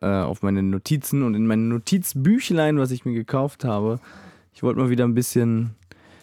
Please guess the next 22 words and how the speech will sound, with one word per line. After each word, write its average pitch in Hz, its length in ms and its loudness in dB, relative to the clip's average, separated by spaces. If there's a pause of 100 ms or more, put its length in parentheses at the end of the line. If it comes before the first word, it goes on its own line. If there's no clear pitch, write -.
(140)
äh, 107 560 2
ich - 1600 -6
hab 117 80 2
mir 110 80 0
ein 131 80 2
Notizbüchlein 139 760 2
gekauft, 139 440 0
was, 117 200 0
ich 123 160 -2
wollte 123 180 2
mal 127 140 2
wieder 127 140 4
ein 120 100 0
bisschen, 120 420 0
äh, 107 300 2 (120)
offline 139 800 2 (1000)
hier 131 220 4
mir 123 140 2
was 117 140 -2
aufschreiben. 120 560 2
Nein, 107 320 0 (140)
äh, 101 400 0